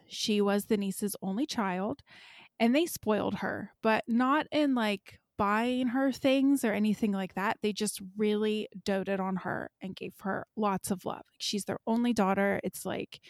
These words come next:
she is their whole world. And there's a lot of home videos in these, um, like, Dateline and twenty twenty videos that you see, home videos of Skylar, and it shows this, like, really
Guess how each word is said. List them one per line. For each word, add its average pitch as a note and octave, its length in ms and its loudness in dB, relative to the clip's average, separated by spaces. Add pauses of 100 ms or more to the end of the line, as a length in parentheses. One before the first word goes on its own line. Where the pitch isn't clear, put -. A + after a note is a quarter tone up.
(420)
she A3 400 0
is G3 560 0
their F#3 340 0
whole A3+ 560 4
world. - 480 -4 (560)
And G3+ 480 2 (220)
there's A3 260 4
a G#3+ 60 2
lot G3+ 260 2
of A#3+ 80 0
home C4 220 4
videos G#3 600 4 (140)
in G3 180 2
these, F#3+ 400 -4
um, F#3 220 -4
like, F#3+ 180 -12
Dateline A3 560 2
and F#3+ 160 -4
twenty G3 280 -6
twenty D4+ 280 2
videos B3+ 380 4
that - 160 -2
you A3+ 80 0
see, A3 480 0 (540)
home D4 260 2
videos A3+ 340 2
of G#3+ 80 0
Skylar, G3+ 540 0
and A3 100 -6
it - 80 -6
shows - 280 -2
this, - 200 -10
like, - 280 -14
really A#3 580 2